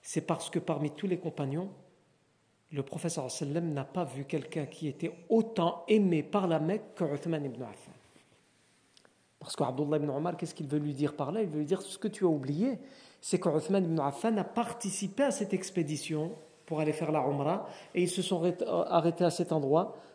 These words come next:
de l'arbre, et qu'ils ont prêté serment d'allégeance, et ensuite ça va donner, euh, lieu à la négociation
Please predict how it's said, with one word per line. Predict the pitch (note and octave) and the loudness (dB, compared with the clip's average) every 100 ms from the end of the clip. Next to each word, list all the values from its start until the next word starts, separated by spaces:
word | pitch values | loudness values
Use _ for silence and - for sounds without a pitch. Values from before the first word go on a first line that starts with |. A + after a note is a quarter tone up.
| - | -4
de | C#3 | 6
l'arbre, | D#3+ E3+ G#3 F#3 F3+ - - - | 10 10 8 2 -2 -14 -12 -4
et | |
qu'ils | F3 F3 F3 | 0 4 4
ont | |
prêté | E3 F#3+ F#3 | 4 2 2
serment | F3+ F3+ F3 | 2 4 6
d'allégeance, | E3 D#3+ D3+ F#3 G3 - - | 6 4 6 4 4 -4 -4
et | - | 6
ensuite | F3+ E3 G#3 G3 | 6 6 0 -2
ça | - | 4
va | F3 | 6
donner, | E3 F3 F3 E3+ - - - - A3 | 8 8 8 6 2 -14 -14 -4 6
euh, | E3+ D#3+ D#3+ D#3+ | 8 10 10 8
lieu | D#3 F3+ F#3 F#3+ | 6 10 10 10
à | |
la | E3 | 6
négociation | E3+ E3+ F3 F3 F3+ - G3 | 8 8 6 6 2 4 2